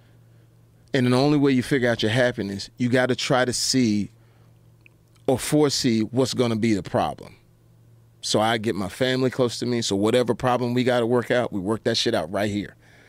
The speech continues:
Get my mom and my, and my, and my, and my sisters and my, and my daughters close to me so they see daddy going to work, like, there's still some work shit. It's like, no, we just not on the red car-, it's not just red carpet every day.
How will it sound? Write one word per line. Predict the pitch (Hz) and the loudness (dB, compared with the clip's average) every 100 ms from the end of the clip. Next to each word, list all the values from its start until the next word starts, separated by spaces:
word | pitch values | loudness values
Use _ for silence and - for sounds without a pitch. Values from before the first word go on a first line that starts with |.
| - - - - - - 104 | -20 -20 -20 -20 -20 -14 -2
Get | 120 | 0
my | 120 107 | 2 2
mom | 104 110 120 120 120 | 2 2 4 2 2
and | 113 | 0
my, | 98 92 - | -2 -6 -8
and | 90 | -8
my, | 87 85 | -8 -8
and | - 82 | -10 -10
my, | 80 | -10
and | 78 | -12
my | 80 | -10
sisters | 85 - 135 - 120 113 104 | -4 0 0 0 0 0 -2
and | 92 | -6
my, | 85 85 | -8 -8
and | 92 | -8
my | 85 | -8
daughters | 82 117 123 123 120 - | -2 0 2 2 0 -2
close | - 127 117 | -2 -2 0
to | 120 | -2
me | 120 | -2
so | 113 107 | -2 -2
they | 110 | 0
see | 107 - 123 | 0 0 0
daddy | 107 87 113 123 131 | -2 -4 0 2 2
going | 127 127 | 4 2
to | 120 | 4
work, | 113 135 127 | 4 4 2
like, | 113 101 | -4 -2
there's | 120 | -2
still | - 139 131 | 0 2 2
some | 113 101 | 2 0
work | 120 127 | 2 2
shit. | - 107 87 | 0 -4 -4
It's | 101 | -2
like, | 107 104 | -2 -2
no, | 98 104 | -4 -6
we | 101 | -4
just | 113 113 | -4 -2
not | 120 113 | -2 -2
on | |
the | 104 | -4
red | 104 120 - | -2 -4 -2
car-, | 131 | -2
it's | 117 | -2
not | 123 113 | -2 -2
just | 107 | -2
red | 123 113 | -2 0
carpet | 123 120 95 | -2 -2 -6
every | 90 | -10
day. | 82 80 | -10 -12